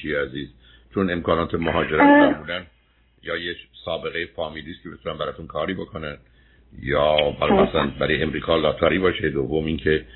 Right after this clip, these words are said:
Speaker 1: از نظر درسی شما بتونید پذیرش بگیرید ولی امکانات مالی داشته باشید که اینجا به عنوان دانشجو بتونید برای یکی دو تا سالی زندگی کنید. و سوم که سرمایهٔ پشتتون باشه. اگر اینا نباشه،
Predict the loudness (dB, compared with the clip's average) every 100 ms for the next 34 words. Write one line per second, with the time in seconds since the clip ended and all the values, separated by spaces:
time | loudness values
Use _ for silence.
0 | -20 -20 -2 2 4 6 6 4 6 6
1 | 6 2 -4 0 2 2 0 -2 0 2
2 | 2 0 0 0 2 4 4 2 2 0
3 | 2 2 2 4 2 0 0 0 -2 -2
4 | -2 0 2 2 4 2 2 2 2 2
5 | 2 0 -4 -16 -20 -18 -4 2 4 4
6 | 4 4 2 2 0 2 4 4 4 4
7 | 4 4 4 4 4 2 -8 -14 -14 -8
8 | 2 6 6 4 0 0 2 4 6 4
9 | 6 4 6 6 4 4 -2 -4 -6 -6
10 | -4 -2 2 0 2 0 2 0 0 2
11 | 2 4 2 4 2 2